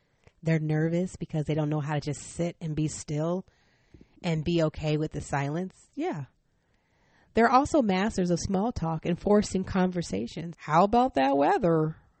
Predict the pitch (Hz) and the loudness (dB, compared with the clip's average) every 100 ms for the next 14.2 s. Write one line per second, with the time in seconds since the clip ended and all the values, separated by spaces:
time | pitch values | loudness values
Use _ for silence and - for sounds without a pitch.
0 | _ - 139 - 160 202 220 302 262 208 | _ -10 -10 0 0 2 2 2 2 2
1 | 170 156 160 165 156 156 185 - - 233 | 2 2 0 -2 -2 2 2 2 -4 -6
2 | - - - _ _ _ - - _ _ | -6 -14 -14 _ _ _ -20 -20 _ _
3 | - - - - - - - - 269 294 | -20 -20 -20 -20 -20 -20 -8 2 4 4
4 | 277 - _ _ _ - 277 277 - 320 | 2 -6 _ _ _ 0 2 2 0 -2
5 | - 269 254 254 285 294 269 254 269 - | 0 2 4 4 2 2 0 0 0 -2
6 | 247 247 254 247 - - 285 294 262 220 | -2 -2 -2 -4 -6 0 4 4 2 -2
7 | 170 - 202 202 - _ - 214 - - | -4 -6 -6 -6 -10 _ -8 -8 -6 -6
8 | - 247 - - 170 - _ _ _ - | -4 -6 -6 -10 -10 -10 _ _ _ -16
9 | - 226 220 220 196 151 160 - 220 - | -8 -6 -4 -2 -4 -6 -8 -4 -2 -2
10 | 180 156 147 - 220 214 - 165 151 160 | -6 -6 -10 -6 -4 -4 -6 -6 -6 -6
11 | 165 208 220 190 175 160 147 143 - _ | -4 -4 -4 -4 -4 -6 -10 -12 -20 _
12 | _ _ _ 175 170 160 151 160 - - | _ _ _ -6 -4 -4 -6 -4 -4 0
13 | 233 233 - - 196 208 202 175 175 - | 0 0 -4 -6 -2 -2 0 0 -2 -4
14 | 156 | -6